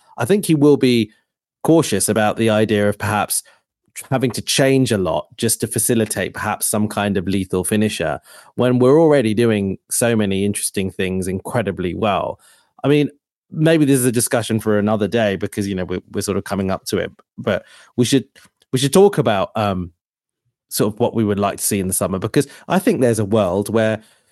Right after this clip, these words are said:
you don't go out and sign another top striker. In, in fact, you just sign a, another type of midfielder, another type of,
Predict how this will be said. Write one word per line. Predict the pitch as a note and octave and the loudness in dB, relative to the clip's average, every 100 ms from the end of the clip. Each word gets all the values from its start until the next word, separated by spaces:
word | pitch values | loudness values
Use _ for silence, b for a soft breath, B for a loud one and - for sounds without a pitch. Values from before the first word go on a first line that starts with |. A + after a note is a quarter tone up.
| b b _ | b b _
you | C3+ | 0
don't | C3 G#3+ G3 | 4 2 2
go | G2+ | 0
out | F2+ E2+ | 0 -2
and | G2+ | -2
sign | - G2 F#2 | 0 0 0
another | F#2+ F#2 F2+ - - | -2 -2 -2 -6 -6
top | G#2+ - | -6 -4
striker. | - G2+ G2 - G2 | -2 -2 -2 -2 0
In, | G#2 G#2 | 0 -2
in | A#2 G#2+ | -4 -2
fact, | A#2+ - | -2 -2
you | A#2 A2 | -2 0
just | B2+ - | 0 2
sign | A#2+ A#2 A2+ A2+ | 2 2 0 -2
a, | A#2+ A2+ A2+ - | -2 0 0 0
another | A#2 A#2 A#2 | 0 2 0
type | A2+ - A#2 A2+ | -2 -2 -2 0
of | A#2 - B2 | -2 -2 -2
midfielder, | B2 A#2+ C#3 D#3+ C3 F2 | -2 2 2 4 4 0
another | F#2+ G#2+ G#2 | 0 0 -2
type | - A2+ A2 - | -2 -2 0 2
of, | G#2+ G2 - | 2 0 -4